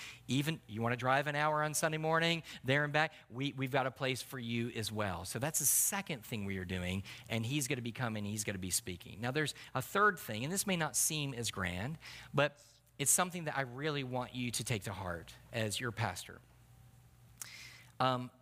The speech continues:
on the twenty-seventh, that night, um, J-, Jared and I are going to be leading,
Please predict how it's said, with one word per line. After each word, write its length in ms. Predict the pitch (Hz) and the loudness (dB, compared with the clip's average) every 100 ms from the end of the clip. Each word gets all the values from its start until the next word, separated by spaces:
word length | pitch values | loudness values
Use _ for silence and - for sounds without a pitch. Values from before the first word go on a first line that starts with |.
| _ | _
on 280 | 151 196 214 | 0 0 0
the 80 | 165 | -6
twenty-seventh, 1040 | - 156 127 - 127 104 90 131 - - - - 139 | -4 -2 0 0 0 -2 -6 -12 -14 -20 -20 -12 0
that 280 | 123 110 113 | 2 2 -2
night, 640 | 120 113 85 87 - - - - - - 127 | -2 0 -2 -8 -12 -12 -12 -16 -20 -6 0
um, 380 | 120 117 113 - - - 147 | 2 0 -2 -8 -18 -12 -2
J-, 260 | 123 135 | 0 0
Jared 400 | 127 139 139 131 123 | 2 2 2 0 -4
and 120 | 117 | -2
I 300 | 101 104 127 | 0 0 0
are 120 | 113 | -4
going 300 | 117 131 120 | -2 0 0
to 100 | 113 | -2
be 240 | 123 113 110 | 0 0 0
leading, 800 | 113 143 190 151 98 95 107 | 0 0 0 0 0 -2 -4